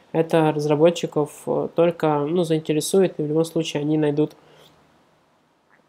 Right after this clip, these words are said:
э, выход на этот проект и будут с ними сотрудничать. А, ну и пару слов о токенах, то есть это финансовые взаимоотношения между разработчиками и игроками будут происходить благодаря, э, главной монете проекта Ион.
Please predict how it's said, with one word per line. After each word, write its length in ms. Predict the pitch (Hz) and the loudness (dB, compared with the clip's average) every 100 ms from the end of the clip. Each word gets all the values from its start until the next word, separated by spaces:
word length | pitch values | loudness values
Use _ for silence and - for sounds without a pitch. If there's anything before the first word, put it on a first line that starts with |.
| _ - - | _ -20 -8
э, 180 | 170 160 | -4 -2
выход 600 | 156 156 165 165 165 160 | 0 0 0 2 2 2
на 60 | |
этот 240 | 160 160 - | 0 -2 -4
проект 460 | 165 165 196 196 | 2 4 4 0
и 40 | 147 | -2
будут 240 | 147 165 | 0 0
с 80 | - | 0
ними 140 | 160 | 0
сотрудничать. 680 | 156 160 156 143 139 - - _ _ _ _ _ _ - | 0 0 0 0 -4 -12 -16 _ _ _ _ _ _ 0
А, 320 | 160 156 151 | 2 4 2
ну 160 | 185 220 | 2 4
и 300 | 208 202 190 | 6 4 4
пару 280 | - 190 190 | 6 6 6
слов 420 | 196 185 - - | 4 4 2 -4
о 240 | - 170 170 | 4 4 4
токенах, 580 | 170 208 208 175 160 156 - | 2 2 2 2 2 0 2
то 80 | |
есть 240 | 156 156 160 | 4 4 0
это 160 | 160 | -2
финансовые 460 | 156 170 170 170 160 | 0 2 4 4 2
взаимоотношения 680 | 160 160 156 160 156 180 175 | 4 2 2 0 0 2 4
между 300 | 165 160 160 | 2 2 0
разработчиками 680 | 151 160 160 170 - 160 156 | -2 2 2 2 -2 -2 0
и 40 | |
игроками 380 | 156 156 190 196 | 0 0 2 2
будут 280 | 160 175 170 | 4 2 2
происходить 460 | 160 - 160 175 | -4 -4 -4 -4
благодаря, 640 | 170 151 151 156 160 165 - - - _ | 0 0 0 2 4 4 0 -12 -20 _
э, 240 | - 151 151 | 0 2 4
главной 340 | 165 170 170 | 4 2 2
монете 380 | 160 165 175 170 | 0 2 2 0
проекта 640 | 156 151 165 165 170 165 | 0 2 2 2 2 2
Ион. 500 | 285 160 151 143 156 | 2 4 4 2 -4